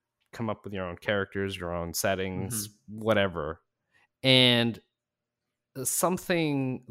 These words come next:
Speaker 1: that, I can't remember where I read it, but something I read was that for, for some folks, thinking, uh, about a problem for too long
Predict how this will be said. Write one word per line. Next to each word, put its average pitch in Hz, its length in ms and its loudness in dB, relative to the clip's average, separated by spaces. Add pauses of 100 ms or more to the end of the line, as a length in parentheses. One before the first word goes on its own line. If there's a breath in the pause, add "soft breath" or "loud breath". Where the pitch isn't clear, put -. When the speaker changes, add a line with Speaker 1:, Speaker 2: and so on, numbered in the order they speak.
(180)
Speaker 1:
that, 107 360 0 (440)
I - 60 -20
can't - 260 -12
remember 98 360 -12
where 87 160 -12
I 80 100 -16
read 78 240 -16
it, 78 160 -18 (920 soft breath)
but 110 400 -2
something 131 400 -6
I 104 60 -2
read 95 320 0
was 92 160 -10
that 87 240 -4 (1200)
for, 113 320 0
for 113 120 -8
some 131 300 -2
folks, - 680 -6 (1600)
thinking, 143 760 0
uh, - 160 -10 (440)
about 110 480 0 (120)
a 110 120 -8
problem 107 640 0
for 98 180 -8
too 110 280 -8
long 101 520 -2